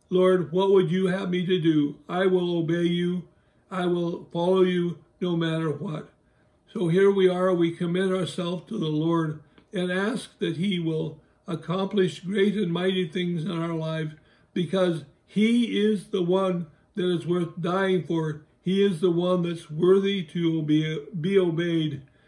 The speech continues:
So here we give our hearts to you, Lord, and ask that you be in charge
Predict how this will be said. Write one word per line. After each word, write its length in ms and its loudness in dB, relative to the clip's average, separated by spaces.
So 220 -2
here 240 2
we 180 2
give 300 -2
our 240 -4
hearts 580 -4
to 80 -6
you, 260 0
Lord, 500 0
and 120 -4
ask 360 -4
that 100 -8
you 240 -2
be 240 0
in 120 -2
charge 640 -6